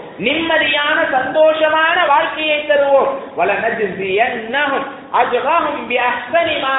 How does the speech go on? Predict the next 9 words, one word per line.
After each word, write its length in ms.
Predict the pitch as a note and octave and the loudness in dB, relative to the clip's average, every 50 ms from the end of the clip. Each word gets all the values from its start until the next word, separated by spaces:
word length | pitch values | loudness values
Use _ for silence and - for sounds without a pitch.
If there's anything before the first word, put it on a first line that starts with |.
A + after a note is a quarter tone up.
| C4 C4 | -2 0
كَانُوا 380 | D#4+ F#4+ G4+ G4 F#4+ F4 D#4+ D4+ | 0 0 2 2 0 0 0 0
يَعْمَلُونَ. 600 | C#4+ C#4 B3+ B3+ B3+ B3 B3 B3 B3+ B3 A3 - - - - - - - | 0 0 0 -2 -2 0 0 2 2 2 0 0 -4 -6 -10 -14 -10 -4
மறுமையிலோ 680 | D3 D#3+ F#3+ G#3 G#3+ A3+ A3+ A3+ A3+ A3+ A#3 B3+ C4+ C#4+ D#4 D4+ - - - - - - | -2 0 0 0 2 0 0 2 2 4 4 6 6 6 6 4 2 -2 -6 -8 -10 -6
இந்த 320 | D#3 F#3+ G#3 G#3 G3+ F#3+ | -6 -6 -4 -2 -2 -2
உலகத்தில் 800 | E3+ D#3+ E3+ F#3 A3 A#3 A#3 A#3 A3+ A#3 A#3 A3+ G#3+ G3+ G3 - | -2 0 0 0 2 2 2 2 0 0 0 0 0 0 0 0
அவர்கள் 600 | - F3+ F#3 F#3+ F#3+ F#3 F3+ F#3 F#3 E3+ - - - | 0 0 0 2 0 2 2 2 0 0 -2 -4 -2
செய்த 480 | A3 A3 A#3+ C4 C4 A#3+ A#3 G#3+ G3+ - - | 0 0 0 0 0 2 2 2 2 2 0
செயலை 380 | G3+ A3 B3 C4 C4 C4+ B3+ | 0 0 2 2 2 2 0
விட 380 | B3+ B3+ B3 B3 C4 D#4 D#4 | 0 2 2 2 2 2 0